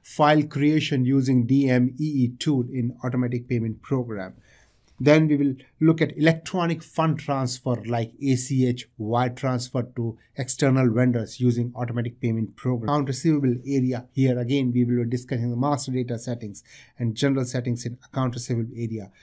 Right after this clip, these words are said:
Some of the important functionalities like dunning will be covered. Just to your customers about their automa-, about their outstandings. These can be automated in the S A P. S A P can run batch job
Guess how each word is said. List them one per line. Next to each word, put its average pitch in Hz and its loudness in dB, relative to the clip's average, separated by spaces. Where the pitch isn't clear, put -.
Some 156 2
of 139 2
the 135 4
important 131 0
functionalities 131 -4
like 107 -4
dunning 135 2
will 127 2
be 120 0
covered. 113 -4
Just 143 -2
to 139 2
your 120 2
customers 139 0
about 120 2
their 123 0
automa-, 123 -2
about 123 0
their 120 -2
outstandings. 123 -4
These 160 2
can 135 0
be 139 2
automated 135 0
in 120 2
the 113 -6
S 120 -4
A 120 -12
P. 113 -6
S 117 -4
A - -18
P 123 -4
can 120 0
run 120 0
batch 127 4
job 123 -2